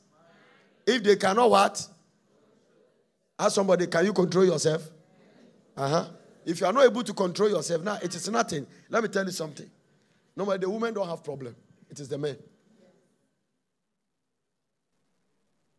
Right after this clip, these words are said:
That is what I have a problem with. I have a problem. Then you are very, very good Christian.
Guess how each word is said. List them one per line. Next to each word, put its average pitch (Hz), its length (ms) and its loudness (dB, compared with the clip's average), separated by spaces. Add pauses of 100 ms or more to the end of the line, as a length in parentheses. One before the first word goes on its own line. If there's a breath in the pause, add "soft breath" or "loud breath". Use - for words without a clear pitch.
(720)
That 190 140 2
is 170 120 -2
what 160 100 0
I 139 40 -2
have 165 120 -2
a 143 40 -2
problem 139 440 0
with. - 440 -10 (2000 soft breath)
I - 60 -12
have 233 120 -8
a 190 60 -6
problem. 123 400 -6
Then 143 120 -2
you 151 120 -4
are 143 100 -6 (340)
very, 220 200 -6
very 151 260 -6
good 127 180 -12
Christian. - 400 -10